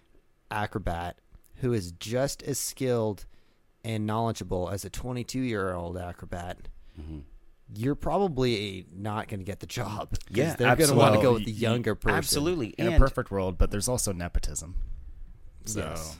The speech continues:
Speaker 2: That's true.
Speaker 3: lots of
Speaker 2: But,
Speaker 3: friends, it's a
Speaker 2: but
Speaker 3: small
Speaker 2: you know
Speaker 3: industry.
Speaker 2: what, too, though? Like, I, I would say that even nepotism has, like, gone down quite a bit
Speaker 3: I would imagine
Speaker 2: because,
Speaker 3: so.
Speaker 2: because the industry took such a huge hit. The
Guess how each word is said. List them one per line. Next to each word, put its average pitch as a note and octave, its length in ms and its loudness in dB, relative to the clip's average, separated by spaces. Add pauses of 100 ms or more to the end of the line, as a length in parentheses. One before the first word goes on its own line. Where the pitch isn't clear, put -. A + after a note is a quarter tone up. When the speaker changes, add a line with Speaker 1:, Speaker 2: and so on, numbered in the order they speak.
(120)
Speaker 2:
That's - 240 -6
true. G#2 220 0
Speaker 3:
lots G2+ 200 0
of A#2+ 120 -6
Speaker 2:
But, C3 120 8
Speaker 3:
friends, G#2 300 -2
it's - 20 -6
a - 20 -6
Speaker 2:
but D3 140 4
Speaker 3:
small G#2+ 200 0
Speaker 2:
you - 40 2
know - 80 0
Speaker 3:
industry. C3+ 320 -2
Speaker 2:
what, F#2 60 -4
too, D#3 160 -2
though? D#3 180 -4
Like, A#2 320 -4 (420)
I, A2+ 120 2
I A2 120 4
would C3 160 2
say C3+ 200 0
that G#2 200 0
even G2 320 -2
nepotism F2+ 600 -2
has, D#2+ 420 -4
like, E2 300 -4
gone E2 240 -2
down G2+ 300 -2
quite F2 240 -2
a D2+ 60 -4
bit D2+ 300 -6 (240)
Speaker 3:
I G2+ 60 -10
would C3 120 -6
imagine G#2+ 260 -2
Speaker 2:
because, A2 380 4
Speaker 3:
so. - 120 -14
Speaker 2:
because A2+ 440 0
the A2+ 80 -2
industry G#2 500 -2
took - 220 -8
such - 260 -4
a F#2+ 40 -8
huge - 580 -4
hit. - 340 -6 (1120)
The E2+ 580 0